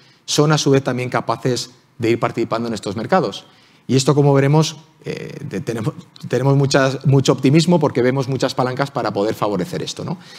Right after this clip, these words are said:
De hecho, las renovables, por ejemplo, ya tienen una alta participación en algunos de los servicios. Es decir, eh,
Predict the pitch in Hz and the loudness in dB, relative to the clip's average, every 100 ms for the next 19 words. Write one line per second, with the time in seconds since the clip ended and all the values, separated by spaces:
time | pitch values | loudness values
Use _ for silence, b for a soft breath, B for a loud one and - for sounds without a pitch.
0 | B 120 123 160 156 123 113 113 131 143 | B 0 2 4 4 2 -2 0 2 2
1 | 135 117 135 131 131 139 135 147 120 107 | 0 -4 0 2 2 2 2 0 0 -2
2 | 101 101 101 95 98 98 113 107 92 B | -2 -4 -6 -4 -4 -4 -4 -4 -6 B
3 | B - 104 98 110 98 95 92 127 190 | B -8 -6 -4 -4 -4 -4 -2 -2 -2
4 | 90 85 - 101 101 110 95 - b b | -6 -10 -14 -10 -8 -4 -6 -8 b b
5 | b - 87 95 | b -10 -6 -6